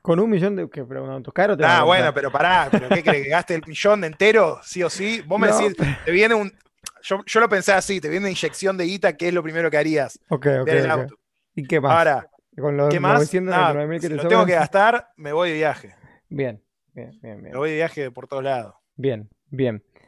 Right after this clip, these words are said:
Speaker 1: Bueno, yo ya terminé. Ahora te dejo a vos dirigir la, la batuta con,
Speaker 2: Ahora
Speaker 1: con
Speaker 2: te dejo.
Speaker 1: alguno, algún jueguito ahí que hayas
Speaker 2: Ok.
Speaker 1: tenido guardado de antes o algo que hayas preparado. Mientras tanto, la gente, si quiere preguntar algo,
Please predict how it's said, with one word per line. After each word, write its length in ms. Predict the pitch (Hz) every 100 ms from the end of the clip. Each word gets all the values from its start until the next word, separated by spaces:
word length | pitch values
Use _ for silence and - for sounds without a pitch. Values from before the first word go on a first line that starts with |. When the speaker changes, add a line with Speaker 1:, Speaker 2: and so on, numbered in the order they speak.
| _ -
Speaker 1:
Bueno, 440 | 202 156 151 - -
yo 340 | - 226 -
ya 160 | - 190
terminé. 540 | 160 160 151 175 214 - _ _ -
Ahora 280 | 170 165 170
te 80 | 156
dejo 200 | 160 151
a 20 |
vos 120 | 160
dirigir 400 | 156 143 131 156
la, 400 | 143 131 127 127 - _ _
la 220 | 190 156
batuta 560 | 147 - 165 196 196 226 _ _
con, 380 | 143 131 127
Speaker 2:
Ahora 160 | 131 175
Speaker 1:
con 20 | 156
Speaker 2:
te 60 | 156
dejo. 120 | 143
Speaker 1:
alguno, 420 | 147 139 135 135
algún 280 | 139 139 143
jueguito 340 | - 147 139 143
ahí 160 | 139
que 120 | 127
hayas 160 | 131 117
Speaker 2:
Ok. 40 | 113
Speaker 1:
tenido 200 | 135 135
guardado 260 | 131 131
de 120 | 139 185
antes 280 | 196 175
o 60 | 151
algo 140 | 139
que 60 | 143
hayas 120 | 139
preparado. 500 | 135 127 139 165 170 _ _
Mientras 240 | 151 143 147
tanto, 100 | 175
la 100 | 160
gente, 200 | 160 151
si 80 |
quiere 180 | 151 156
preguntar 340 | 147 139 139 147
algo, 400 | 156 165 160